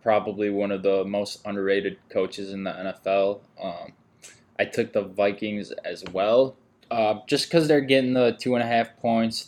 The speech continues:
Three is a key number. I actually bet on this game, like, two months ago. I got the Packers at three and a half.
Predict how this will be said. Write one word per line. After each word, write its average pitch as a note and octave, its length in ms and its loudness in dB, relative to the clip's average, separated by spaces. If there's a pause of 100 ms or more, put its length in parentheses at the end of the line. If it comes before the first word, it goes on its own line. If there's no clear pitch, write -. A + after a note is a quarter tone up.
Three A2+ 260 2
is G#2+ 140 2
a G#2 320 4
key - 180 -6
number. G#2+ 760 2
I G2+ 240 4
actually A2 420 0
bet A2+ 300 0
on A2 160 2
this A2 180 -4
game, A2 340 2
like, G2+ 280 -2
two A2+ 160 -6
months G#2+ 340 -4
ago. G#2+ 400 4
I E2+ 160 2
got G#2 220 0
the - 60 -6
Packers G#2 580 0
at F#2+ 260 2
three G2 240 0
and G2 100 -4
a F2+ 40 -6
half. G2+ 520 0